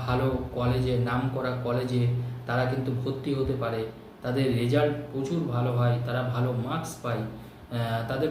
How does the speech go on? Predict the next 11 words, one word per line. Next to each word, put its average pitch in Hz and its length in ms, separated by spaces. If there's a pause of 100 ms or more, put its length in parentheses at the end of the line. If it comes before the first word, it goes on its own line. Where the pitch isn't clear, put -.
পড়াশোনার 165 500
জায়গাটা 139 420
কিন্তু 147 240
অনেক 139 200 (300)
উন্নত 165 400
হয়। 123 240 (240)
যদি 127 220
বুধাদিত্য 143 600
যোগ 143 220
থাকে 147 180
রাশিতে 147 400